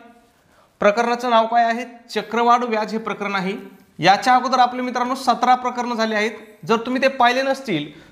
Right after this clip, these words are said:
तर तुम्हाला ते प्रकरणं सुद्धा काय करायचे, पाहून घ्यायचे आहेत. त्याची मी separate playlist केलेली आहे. मिशन तलाठी भरती नावाने playlist आहे, आपल्या चॅनलवरती जाऊन तुम्ही प्लेलिस्टमध्ये जाऊन ते पाहू शकता. ओके, याच्यामध्ये आपण काय करतो, दोन हजार एकोणीसच्या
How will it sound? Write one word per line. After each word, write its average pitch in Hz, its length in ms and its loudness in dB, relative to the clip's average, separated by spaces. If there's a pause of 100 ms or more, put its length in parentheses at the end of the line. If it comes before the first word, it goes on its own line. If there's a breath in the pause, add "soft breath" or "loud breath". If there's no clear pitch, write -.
(120)
तर 240 60 4
तुम्हाला 254 380 2
ते 254 80 4
प्रकरणं 247 380 -2
सुद्धा 240 180 0
काय 233 160 2
करायचे, 226 240 -2 (100)
पाहून 220 360 2
घ्यायचे 214 280 -2
आहेत. 220 200 0
त्याची 214 220 -4
मी 226 80 -6
separate 220 460 0
playlist 214 440 -2
केलेली 202 240 2
आहे. 196 200 -2 (520 loud breath)
मिशन 214 340 2
तलाठी 226 360 2
भरती 220 260 -2
नावाने 220 320 0
playlist 220 440 0
आहे, 208 220 2 (180)
आपल्या 190 200 2
चॅनलवरती 214 520 -4
जाऊन 208 220 0
तुम्ही 214 240 -8
प्लेलिस्टमध्ये 208 560 0
जाऊन 190 140 -2
ते 202 100 -4
पाहू 185 260 2
शकता. 165 320 -2
ओके, 214 260 0 (560 loud breath)
याच्यामध्ये 269 420 4
आपण 269 180 0
काय 277 140 -2
करतो, 247 300 0 (520 loud breath)
दोन 214 260 2
हजार 277 200 2
एकोणीसच्या 262 580 -2